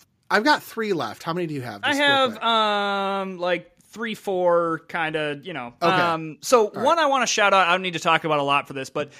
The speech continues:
Speaker 2: there's a place in Disney Springs that you can get a customized phone case.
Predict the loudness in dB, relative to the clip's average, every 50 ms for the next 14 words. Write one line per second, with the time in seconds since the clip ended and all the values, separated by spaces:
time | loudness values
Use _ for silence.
0 | -20 -8 -2 0 0 0 0 -2 -4 -2 -2 -2 -2 -2 -4 -4 -4 -6 -6 -6
1 | -8 -8 -6 -4 -2 -2 -2 -4 -4 -4 -4 -6 -4 -6 -8 -8 -6 -6 -8 -6
2 | -4 -2 -2 -2 -2 -2 -6 -6 -6 -4 -6 -4 -4 -6 -4 -2 -2 -2 -2 -4
3 | -8 -10 -10 -8 -8 -8 -6 -4 -4 -4 -4 -4 -6 -8 -10 -12